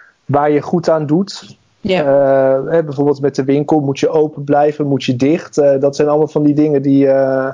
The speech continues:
Speaker 1: hè, moet je naar de super-, ook in de supermarkt. Wat, wat is verstandig? En dat vind ik ook wel, eh, wat in de pest heel erg goed naar voren komt. Dat inderdaad, hè, dat je gewoon,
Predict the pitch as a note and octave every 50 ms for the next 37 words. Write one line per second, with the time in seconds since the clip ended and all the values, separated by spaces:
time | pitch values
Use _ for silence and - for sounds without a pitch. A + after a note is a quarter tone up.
0 | - _ _ _ _ _ - D#3 D#3 D#3 D3 C#3+ - C3 B2+ B2+ C#3 C3+ C3+ B2+
1 | - - E3 D#3+ - - D3+ D#3 D3 - C#3+ C#3 C#3 - - E3+ E3 E3 D3 C#3+
2 | D3 D3+ E3+ E3 - - D#3 C#3+ C#3+ - - _ _ _ _ _ _ _ _ _
3 | _ - - - - E3 E3 E3+ E3 E3 - D#3+ - - D#3+ E3+ F#3 F#3+ F#3 -
4 | E3+ D#3 D#3 E3+ E3 - E3+ E3+ E3 E3+ D#3 - D#3+ D#3+ E3 D#3+ - D3 D3 C#3+
5 | C#3 C3+ C#3 C3+ C3 C3 C3 C3 C3 C3 C3 C3+ - - - - - - _ _
6 | - D3+ D3 - D#3 D3+ D3+ D3 C#3 - - D#3+ D3+ - - D3+ D3 D3 C#3+ C#3
7 | - - D3+ D3+ D3 C#3 C#3+ E3+ E3+ E3 D3 - - C#3+ C#3 C3 C3 C3 D3 D3
8 | C#3+ C#3+ D3 C#3 C#3 C#3+ - - C3+ D3 D#3 D3+ C#3+ C#3 - D3 C#3 B2+ - C#3+
9 | C#3 C3+ C3+ C3+ C3+ -